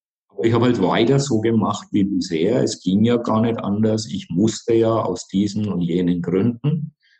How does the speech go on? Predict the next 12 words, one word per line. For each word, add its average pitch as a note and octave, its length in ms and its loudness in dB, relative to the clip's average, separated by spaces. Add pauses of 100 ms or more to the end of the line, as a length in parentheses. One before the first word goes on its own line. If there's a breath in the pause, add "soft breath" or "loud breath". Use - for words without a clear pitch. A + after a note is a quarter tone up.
(1800)
Würden D#3 640 4
wir B2 540 4
uns A2 260 0
häufiger A2+ 880 2
in G#2 160 -2
diese G2 300 2
Innenwelt A2 720 4
begeben A2+ 500 0
und G2 160 -10
unser G2 340 -12
Wohlbefinden A#2+ 1120 0
spüren C3 1000 0